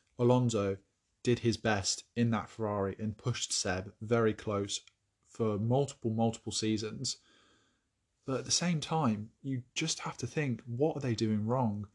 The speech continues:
'Cause you always associate Ferrari with championships. They've got the record for most Constructors' Championships won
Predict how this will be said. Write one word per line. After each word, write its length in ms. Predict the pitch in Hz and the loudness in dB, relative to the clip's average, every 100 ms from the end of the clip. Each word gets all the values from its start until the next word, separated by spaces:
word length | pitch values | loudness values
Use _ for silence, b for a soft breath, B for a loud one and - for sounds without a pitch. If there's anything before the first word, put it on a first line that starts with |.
| _ _ _ - | _ _ _ -8
'Cause 140 | 123 | -2
you 120 | 135 | 2
always 380 | 165 214 165 110 | 4 6 6 6
associate 640 | 107 - 143 - 113 92 | 2 2 2 2 0 0
Ferrari 440 | - 107 113 101 92 | 0 2 2 2 0
with 120 | 95 | -4
championships. 680 | - 117 - 104 - 107 - | -2 -2 -2 -6 -8 -8 -4
They've 180 | 127 | -2
got 180 | 123 170 | 0 0
the 80 | 110 | 2
record 480 | 120 131 - 90 92 | 0 0 -2 -4 -4
for 220 | - 104 | -8 -4
most 340 | 113 113 110 | 0 0 -2
Constructors' 560 | - 104 - 110 - - | -8 -6 -2 -4 -6 -8
Championships 640 | - 107 101 104 - - | -6 -6 -6 -8 -10 -8
won 300 | 113 117 98 | -2 -2 -2